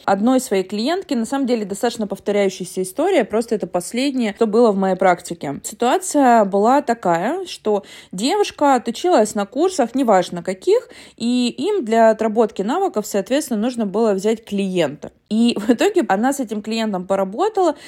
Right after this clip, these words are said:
но на него очень сильно обиделась, и потом эту обиду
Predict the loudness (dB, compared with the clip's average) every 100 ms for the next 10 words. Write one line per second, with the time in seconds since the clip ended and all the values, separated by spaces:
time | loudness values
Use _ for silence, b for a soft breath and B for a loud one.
0 | B -2 0 2 2 0 0 0 0 -2
1 | -6 -4 -2 -2 -2 -4 -6 -2 0 0
2 | -2 -6 -8 -4 -2 -2 -2 -6 -4 -6
3 | -4 -2 -2